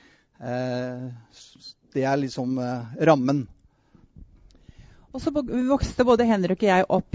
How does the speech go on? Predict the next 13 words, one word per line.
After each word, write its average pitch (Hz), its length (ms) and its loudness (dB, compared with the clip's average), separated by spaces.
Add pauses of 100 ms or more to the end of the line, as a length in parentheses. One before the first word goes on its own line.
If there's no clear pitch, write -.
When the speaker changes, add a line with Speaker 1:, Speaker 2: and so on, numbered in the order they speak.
Speaker 2:
i 185 220 0
kristne 185 480 -6
hjem, 92 320 -6 (540)
og 208 320 2
som 233 200 4
begge 214 320 2
hadde 202 220 2
et 202 80 0
stort 196 320 -4
engasjement, 220 800 4
både 196 420 0
for, 185 240 2
eh, 196 760 0